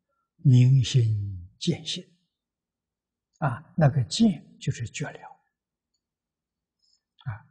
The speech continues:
见性成佛。啊，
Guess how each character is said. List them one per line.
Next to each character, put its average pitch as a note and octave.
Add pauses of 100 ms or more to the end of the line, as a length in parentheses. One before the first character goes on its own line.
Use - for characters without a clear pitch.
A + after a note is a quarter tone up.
(140)
见 C3+
性 A#2 (560)
成 -
佛。 - (3750)
啊， E3+